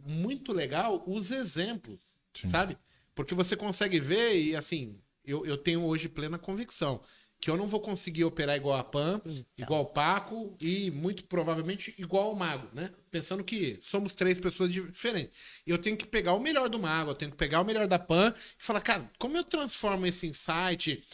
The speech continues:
Speaker 1: é, essa condição, essa lógica que você tá falando aqui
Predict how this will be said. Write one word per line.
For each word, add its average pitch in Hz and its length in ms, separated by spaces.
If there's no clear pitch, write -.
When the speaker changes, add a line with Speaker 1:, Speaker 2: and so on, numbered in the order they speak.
Speaker 1:
é, 156 320
essa 160 220
condição, 180 720
essa 180 200
lógica 151 720
que - 140
você 135 480
tá 165 140
falando 147 400
aqui 214 380